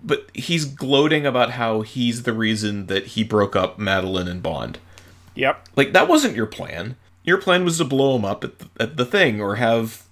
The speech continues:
Speaker 1: the Cyclops guy kill him, or a million other things.
Speaker 2: Yes, but he has other plans in case those plans
Speaker 1: <sighs>
Speaker 2: fall, where
Speaker 1: Sure.
Speaker 2: he can, you know, continue to torture James
Speaker 1: Of,
Speaker 2: Bond.
Speaker 1: of course he does.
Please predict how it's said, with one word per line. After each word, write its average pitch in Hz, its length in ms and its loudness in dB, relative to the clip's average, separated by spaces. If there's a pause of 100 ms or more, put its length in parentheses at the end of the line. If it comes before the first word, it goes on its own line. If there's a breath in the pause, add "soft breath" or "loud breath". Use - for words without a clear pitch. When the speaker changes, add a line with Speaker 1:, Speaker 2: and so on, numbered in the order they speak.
Speaker 1:
the 123 220 2
Cyclops 147 560 0
guy 92 180 0
kill 92 300 -4
him, 85 240 -8
or 98 380 -2 (280)
a - 60 -10
million 143 340 4
other 117 220 4
things. - 500 -10 (320 loud breath)
Speaker 2:
Yes, 160 280 2
but 147 160 -10
he 147 140 -10
has 147 200 2
other 170 320 2
plans 131 560 -2
in 123 140 -8
case 147 320 0
those 113 320 -8
plans 107 380 -10
Speaker 1:
<sighs> - 100 -6
Speaker 2:
fall, 135 220 4
where 110 140 -2
Speaker 1:
Sure. 98 560 2 (120)
Speaker 2:
he 127 100 -4
can, 113 460 -8
you 127 80 -8
know, 117 160 -8
continue 127 480 0
to 113 100 -8
torture 117 380 -6
James 135 260 0
Speaker 1:
Of, - 60 -14
Speaker 2:
Bond. 107 200 -2
Speaker 1:
of 123 140 6
course 123 280 6
he 98 100 2
does. 69 400 -2